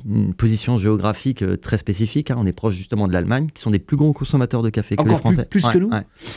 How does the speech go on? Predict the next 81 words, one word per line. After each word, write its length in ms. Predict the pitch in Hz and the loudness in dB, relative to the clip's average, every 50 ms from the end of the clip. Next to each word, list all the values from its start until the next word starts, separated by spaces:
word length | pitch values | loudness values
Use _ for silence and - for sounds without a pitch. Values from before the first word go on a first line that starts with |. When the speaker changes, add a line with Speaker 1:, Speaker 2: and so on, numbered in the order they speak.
| - - | -8 0
Speaker 2:
Ah. 60 | 139 | 2
Speaker 1:
Les 60 | 107 | 2
Suisses 300 | 95 90 87 160 156 - | 4 4 4 2 2 2
aussi. 240 | 107 - - 143 165 - - - - - - - - - | -4 0 0 -2 -2 -2 -6 -20 -20 -20 -20 -16 -2 -2
Et 60 | 113 | 2
c'est 140 | - 135 110 | 2 2 2
pour 160 | - 123 - | 2 -4 -2
ça 100 | - 208 | 0 0
aussi 220 | 208 190 - 185 | 0 0 -2 -2
qu'il 80 | - 123 | 2 2
y 40 | 113 | 0
a 40 | |
beaucoup 180 | 107 107 - 117 | 0 0 -4 -4
de 40 | - | -2
torréfacteurs 520 | 110 107 101 92 104 95 - - 104 98 | 0 -2 -2 0 -4 -8 -4 -4 -2 0
en 80 | 95 90 | 0 0
Alsace, 400 | 90 85 82 92 85 85 - - | 0 0 0 -2 -2 -2 -4 -10
hein, 60 | 110 - | -12 -12
parce 140 | - - - | -14 -14 -12
que 80 | - | -8
c'est 120 | - - 92 | -2 0 0
un 40 | |
marché 300 | 92 92 90 - - 110 | 0 0 -2 -2 -4 -2
quand 100 | - 107 | 0 0
même, 200 | 101 107 107 104 | 0 0 0 0
euh, 140 | 98 92 92 | 0 0 0
ouais, 260 | 98 110 110 98 90 82 | 0 0 0 0 -2 -2
euh, 60 | 78 - | -2 -2
Speaker 2:
Il 40 | 120 | -2
y 40 | |
a 20 | 127 | 0
Speaker 1:
on 40 | - | 2
va 60 | - | 2
Speaker 2:
combien 180 | 123 123 127 | 2 2 4
de 80 | 127 135 | 2 2
grandes 200 | 120 123 131 110 | 2 2 -2 -2
familles ? 300 | - 127 117 120 147 180 | 0 -2 0 2 2 2
Il 60 | 190 | 2
y 40 | 151 | 2
a 80 | 117 104 | 0 0
Satie, 380 | - - 123 - - - 160 180 | -2 -2 -4 -4 -2 -2 -2 2
il 60 | 180 | 2
y 80 | 156 | 2
a 80 | 123 117 | 2 2
Rec ? 380 | 113 135 160 175 - - 123 - _ - - - | 0 0 -2 -2 -4 -10 -16 -16 _ -14 -2 2
Speaker 1:
Il 60 | - 107 | 4 4
y 60 | 98 | 4
a 160 | 90 87 82 | 4 2 0
Café 280 | - - 87 - 90 85 | -2 -2 -2 0 0 0
Henri 260 | 95 107 127 139 143 | 2 2 2 2 2
aussi, 240 | 135 127 - 139 139 | 2 0 0 0 2
que 60 | 127 | 2
Speaker 2:
Henri, 200 | 123 117 135 156 | 2 4 4 4
Speaker 1:
tu 40 | 170 | 4
connais 140 | 160 117 107 | 4 4 4
Speaker 2:
ouais. 60 | 104 | 2
Speaker 1:
peut-être. 400 | 117 110 - 127 131 139 139 - | 0 0 0 2 0 0 0 -2
Il 20 | |
y 40 | 101 | -2
avait 120 | 90 95 92 | 0 0 0
encore 240 | 92 90 - 95 | 0 0 0 2
une 60 | 92 92 | 2 2
Speaker 2:
Ouais. 60 | 98 | 2
Speaker 1:
ancienne 240 | 95 - - 92 87 | 2 0 -2 -2 0
torréfaction 480 | - 92 95 - - 92 - - 107 | 0 -2 -2 0 -2 -4 -2 -2 -2
qui 120 | - - - | -2 -2 -8
se 40 | |
trouvait 200 | - - 98 95 | -6 -2 -2 -2
près 160 | - - 101 92 | -2 0 0 0
de 40 | |
Mulhouse, 320 | 92 95 98 107 110 107 - | 2 2 2 2 0 -2 -2
qui 120 | - - | -6 -10
aujourd'hui 340 | - 92 - 92 92 95 92 | -10 -8 -6 -2 0 0 0
a 140 | - - 80 | 0 -4 -6
été 240 | 82 - 87 90 85 | -6 -2 -2 -2 0
revendue 400 | 85 87 85 92 92 87 87 85 | 0 0 0 0 0 0 0 0
à, 200 | 80 80 - - _ - | 0 -2 -4 -8 _ -2
à 60 | 104 | 0
des 180 | 92 90 82 87 | 0 2 2 0
Allemands, 180 | 87 104 120 | 0 0 -2
justement. 400 | 127 123 110 - - 123 135 156 | -2 -4 -6 -2 -2 0 0 0